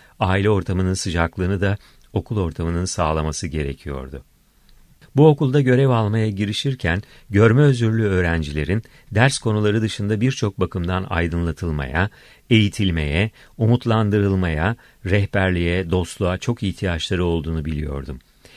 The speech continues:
Kendi yaşantım bana bunu öğretmişti.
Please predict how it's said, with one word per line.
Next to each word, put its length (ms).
Kendi 260
yaşantım 600
bana 220
bunu 180
öğretmişti. 760